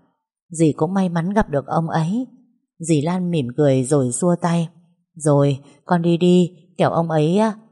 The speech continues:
sắp tập xong bây giờ đấy. Để Minh Minh ở lại đây với dì. À, Minh Minh, để, à, bà đọc truyện cổ tích cho con nghe nhá. Nào,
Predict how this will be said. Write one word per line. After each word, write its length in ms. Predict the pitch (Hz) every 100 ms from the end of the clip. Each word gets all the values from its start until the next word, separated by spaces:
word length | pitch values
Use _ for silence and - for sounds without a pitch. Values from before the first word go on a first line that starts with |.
| - -
sắp 100 | 226 -
tập 140 | 170 - 143 131 135
xong 300 | - 185 165
bây 140 | 165
giờ 280 | 160 160 127
đấy. 280 | 143 208 240 - - _ _
Để 180 | 165 139
Minh 200 | 160 165
Minh 140 | 165
ở 140 | 151 135
lại 200 | 131 139
đây 200 | 170 165
với 180 | 185
dì. 380 | 190 165 139 123 - _ _ -
À, 200 | 160 151
Minh 260 | 170 196
Minh, 400 | 202 208 220 190 - _ -
để, 240 | 165 135
à, 120 | 131
bà 140 | 139 143
đọc 160 | 139
truyện 240 | - 151 143
cổ 240 | 156 135 123
tích 120 | 240 240
cho 100 | 180
con 240 | 170 160
nghe 220 | 156 165 156
nhá. 280 | 185 247 262 - - _ -
Nào, 480 | 147 147 160 165